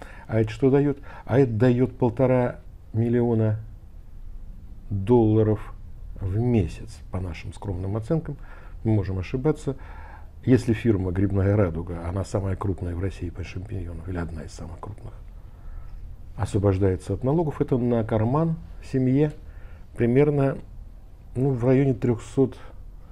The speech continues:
где-то, я думаю, всё-таки, или триста пятьдесят миллионов по году.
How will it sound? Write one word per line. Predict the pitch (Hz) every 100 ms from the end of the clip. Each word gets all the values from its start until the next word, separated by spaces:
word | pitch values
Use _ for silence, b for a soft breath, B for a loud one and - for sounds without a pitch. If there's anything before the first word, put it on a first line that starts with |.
| b b b -
где-то, | 104 104 110 107
я | 107
думаю, | 98 107 104 98
всё-таки, | - 107 101 101 98 85 - -
или | 95
триста | 110 107 -
пятьдесят | 98 - 123 104
миллионов | 90 98 101
по | - 104
году. | 90 82